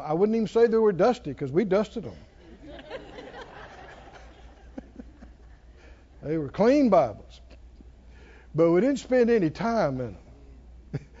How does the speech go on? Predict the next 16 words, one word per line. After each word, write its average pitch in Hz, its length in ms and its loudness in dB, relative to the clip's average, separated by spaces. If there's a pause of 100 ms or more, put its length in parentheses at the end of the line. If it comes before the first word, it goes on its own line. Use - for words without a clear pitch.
<laughs> - 200 -20
which 151 240 -2
is 165 140 -4
where 175 180 0
most 170 360 -4
people 127 360 -12
are. 131 100 -20 (760)
And 208 420 2 (400)
I'm 262 280 2
there, 233 440 4
I'm 185 200 0
learning 233 600 0 (340)
in 175 180 -2
all 202 180 0
the 170 100 -4
classes, 214 720 -2